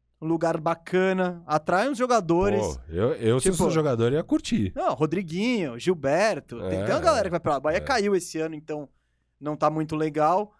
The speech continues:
Speaker 1: Mas foi isso, é um time campeão, né, de um, de um mercado até que atraente,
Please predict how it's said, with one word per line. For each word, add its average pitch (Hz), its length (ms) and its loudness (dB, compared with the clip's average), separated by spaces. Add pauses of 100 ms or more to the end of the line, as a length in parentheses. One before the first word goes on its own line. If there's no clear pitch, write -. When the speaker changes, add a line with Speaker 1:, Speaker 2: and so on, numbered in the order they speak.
(520)
Speaker 1:
Mas 175 560 2
foi - 300 2
isso, 170 160 0
é 165 40 2
um - 20 -8
time 202 180 -4
campeão, 220 680 2
né, 208 220 0
de 180 100 -6
um, 170 140 -6
de 165 100 -10
um 175 80 -8
mercado 170 520 -2
até 160 180 -6
que 165 100 -6
atraente, 196 880 -2